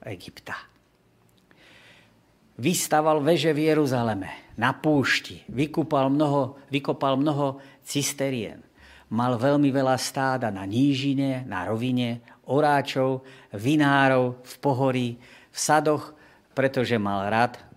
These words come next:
pôdu. To je docen niečo pre teba. Mal bojaschopné vojsko, tristosedemtisíc mužov, vyzbrojených a vystrojených prílbami, brnením, lukmi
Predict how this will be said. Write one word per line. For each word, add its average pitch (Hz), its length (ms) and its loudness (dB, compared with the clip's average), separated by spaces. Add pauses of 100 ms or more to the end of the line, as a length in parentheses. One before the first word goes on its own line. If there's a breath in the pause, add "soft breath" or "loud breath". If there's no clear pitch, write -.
pôdu. 101 400 -2 (880)
To - 80 -12
je 98 120 -6
docen 101 360 -8
niečo 101 320 -8
pre 90 160 -12
teba. - 320 -12 (1400 loud breath)
Mal 160 360 8
bojaschopné 170 880 6
vojsko, 156 640 4 (400)
tristosedemtisíc 147 1400 0
mužov, 147 640 -2 (240 loud breath)
vyzbrojených 143 1040 0
a - 60 -8
vystrojených 113 800 -4
prílbami, 143 720 -2 (320 loud breath)
brnením, 123 800 2 (200 loud breath)
lukmi 123 560 2